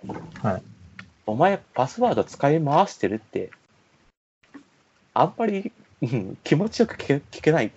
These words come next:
Speaker 2: からね。
Speaker 1: 聞けないわね、それはまあね。
Speaker 2: え、ぶっちゃけ、
Speaker 1: はい。
Speaker 2: お、なんか、うん。聞きづらいけど。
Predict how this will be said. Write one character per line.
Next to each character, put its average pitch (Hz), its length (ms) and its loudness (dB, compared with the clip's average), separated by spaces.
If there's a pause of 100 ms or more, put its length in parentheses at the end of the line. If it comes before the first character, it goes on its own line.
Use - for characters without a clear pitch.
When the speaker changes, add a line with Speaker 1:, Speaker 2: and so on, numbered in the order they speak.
(140)
Speaker 2:
か - 120 -8
ら - 80 -12
ね。 - 140 -16 (840)
Speaker 1:
聞 - 240 -16
け 139 120 6
な 143 260 4
い 90 140 -2 (100)
わ 92 120 -8
ね、 113 320 2
そ - 140 -12
れ - 80 -6
は 90 120 -8
ま 90 220 -6
あ 90 60 -12
ね。 98 260 -2 (880)
Speaker 2:
え、 151 180 0 (100)
ぶ 113 120 -6
っ 127 40 -2
ち - 120 -8
ゃ - 20 -6
け、 107 280 -4 (520)
Speaker 1:
は 123 160 2
い。 - 40 -8 (540)
Speaker 2:
お、 95 180 -2
な 95 120 -8
ん 90 40 -18
か、 95 260 -20 (520)
う 92 40 -18
ん。 90 40 -16 (1300)
聞 - 80 -14
き 147 80 0
づ 147 100 -2
ら 147 100 6
い - 40 0
け 98 80 -10
ど。 90 120 -6